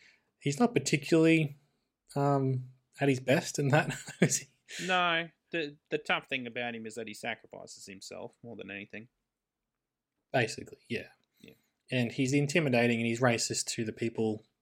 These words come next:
Speaker 1: at first in his
Speaker 2: To
Speaker 1: community.
Speaker 2: start
Speaker 1: And
Speaker 2: with, yeah, yeah.
Speaker 1: he's, he's, he's intimidating. You don't wanna be around him.
Speaker 2: It's more of a character-driven film.
Speaker 1: It is, yes.
Speaker 2: Yeah.
Speaker 1: Unforgiven was the last Western that Clint Eastwood did. He directed it and as well he starred in it. Won the Oscars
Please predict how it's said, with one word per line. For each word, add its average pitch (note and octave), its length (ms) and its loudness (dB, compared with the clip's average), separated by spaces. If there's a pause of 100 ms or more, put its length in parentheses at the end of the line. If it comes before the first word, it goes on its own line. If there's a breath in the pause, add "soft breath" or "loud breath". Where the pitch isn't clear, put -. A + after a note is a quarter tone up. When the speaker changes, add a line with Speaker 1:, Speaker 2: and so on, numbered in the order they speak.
Speaker 1:
at - 100 -16
first G#2+ 400 0
in A#2 60 -4
his G#2+ 100 -8
Speaker 2:
To - 80 -14
Speaker 1:
community. G#2+ 300 -4
Speaker 2:
start G#2 160 -2
Speaker 1:
And G2+ 80 -10
Speaker 2:
with, - 120 -18
yeah, G#2 140 -8
yeah. G2+ 180 -16 (280)
Speaker 1:
he's, B2+ 200 0
he's, C3 200 4
he's B2+ 240 6
intimidating. A2 960 0 (400)
You C3 80 2
don't E3 80 10
wanna C#3 100 6
be A#2 120 6
around G2+ 260 0
him. - 80 -14 (560 soft breath)
Speaker 2:
It's - 180 -20
more E3+ 280 0
of A#2 60 -2
a A#2 60 -4
character-driven A2 760 -10
film. G#2+ 200 -16 (260)
Speaker 1:
It A#2 140 -4
is, - 420 -10
yes. - 400 -10
Speaker 2:
Yeah. A2+ 80 -20 (240)
Speaker 1:
Unforgiven C#3 800 6 (340 soft breath)
was C3+ 140 -2
the B2+ 40 0
last C3 400 2
Western B2+ 380 2
that A2 200 -2 (180)
Clint B2+ 240 2
Eastwood A2+ 340 -2
did. A#2+ 320 -2 (560 soft breath)
He B2+ 160 2
directed D3 380 6
it E3 180 4
and B2 100 -2
as A#2+ 80 -2
well C3+ 100 4
he B2+ 100 4
starred C#3+ 320 0
in F3 80 0
it. G3+ 180 -4
Won C3 140 0
the C3+ 80 0
Oscars D#3+ 600 0